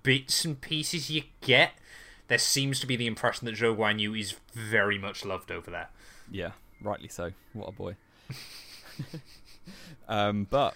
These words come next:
Speaker 2: another bit of news, which isn't the notes that I meant to say. Um, twenty twenty-six engine, of course, the Audi, new Audi is coming in. Not Aldi, Audi. <laughs>
Speaker 1: Yep.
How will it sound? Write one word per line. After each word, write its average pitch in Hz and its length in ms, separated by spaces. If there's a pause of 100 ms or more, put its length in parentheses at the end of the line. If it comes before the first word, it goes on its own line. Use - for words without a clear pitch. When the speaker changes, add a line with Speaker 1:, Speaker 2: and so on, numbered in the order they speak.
(120)
Speaker 2:
another 113 280
bit 82 160
of 90 120
news, 92 200
which 95 140
isn't 90 180
the 87 80
notes 82 280
that - 80
I 80 60
meant 95 200
to 104 60 (120)
say. 85 280 (220)
Um, 101 560 (840)
twenty 123 200
twenty-six - 680
engine, 104 380
of - 160
course, 90 260
the 95 120
Audi, 95 220
new 101 100
Audi 98 260
is 87 100
coming 87 240
in. 90 180 (120)
Not 50 140
Aldi, 85 320 (220)
Audi. 90 400 (220)
<laughs> - 200
Speaker 1:
Yep. 110 220